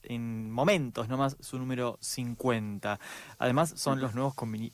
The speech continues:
convivientes de esta casa con parlantes acá en Lambaré ocho siete tres. Eh, Mario, en, nos tenemos que ir en cualquier momento, pero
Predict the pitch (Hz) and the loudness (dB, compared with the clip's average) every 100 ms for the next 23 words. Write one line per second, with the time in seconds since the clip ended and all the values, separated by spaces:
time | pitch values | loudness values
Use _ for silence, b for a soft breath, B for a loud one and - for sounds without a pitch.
0 | - 139 131 120 123 135 135 135 - - | -2 0 2 4 4 4 2 -2 -4 -4
1 | 120 123 - 120 110 131 - 107 98 135 | -4 -4 -2 -2 0 -4 -2 -2 0 -2
2 | 127 110 131 127 107 113 - 120 110 104 | 0 2 4 2 0 -6 0 2 0 -4
3 | 110 107 107 113 - 117 - 110 113 - | -6 -4 -2 -4 -4 -6 -6 -8 -8 -8
4 | 117 - 170 - - B B B B 151 | -6 2 2 0 -8 B B B B 4
5 | 151 151 147 147 143 143 143 - 160 196 | 6 8 8 8 6 4 0 -2 2 6
6 | 214 185 - 160 156 151 147 139 123 - | 6 6 6 2 2 0 -2 -2 -6 -4
7 | 139 123 - 147 175 - 147 151 135 127 | -2 -2 2 2 2 2 2 2 4 4
8 | 165 160 165 180 185 175 180 147 147 165 | 4 6 6 6 6 6 4 6 6 6
9 | 175 | 6